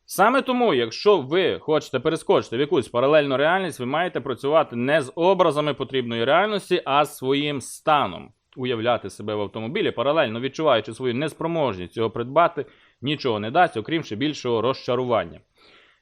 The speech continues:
І тут згадайте, у вас в житті точно колись були такі ситуації, коли ви щось дуже-дуже хотіли, мріяли про це і уявляли, як воно у вас вже є, і ви користуєтеся ним.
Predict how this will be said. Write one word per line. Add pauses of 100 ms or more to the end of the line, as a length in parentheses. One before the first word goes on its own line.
(140)
І
тут
згадайте, (160)
у
вас
в
житті
точно
колись
були
такі
ситуації,
коли
ви
щось
дуже-дуже
хотіли,
мріяли
про
це
і
уявляли,
як
воно
у
вас
вже
є,
і
ви
користуєтеся
ним.